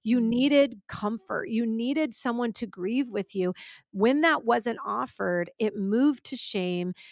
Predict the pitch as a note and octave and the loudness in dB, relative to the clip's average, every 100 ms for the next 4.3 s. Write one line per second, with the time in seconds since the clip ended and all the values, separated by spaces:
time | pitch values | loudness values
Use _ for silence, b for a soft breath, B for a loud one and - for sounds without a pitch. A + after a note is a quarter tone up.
0 | B F3 G#3 A3 - - G#3 G3+ - - | B 2 4 4 0 -8 -6 -6 -8 -10
1 | - - A3+ G#3+ A3+ G3+ G3 F#3+ - F#3 | -10 -8 -8 -6 -10 -12 -14 -12 -6 -4
2 | F3 G3 B3 E4+ A3 F3+ F3 - F#3 - | -4 -2 0 2 2 0 -2 -6 -6 -2
3 | A3 F#3 - - F#3+ F#3+ - B3 B3+ - | -2 -2 -6 -8 -6 -6 -4 -2 0 0
4 | - F#3+ | -2 -8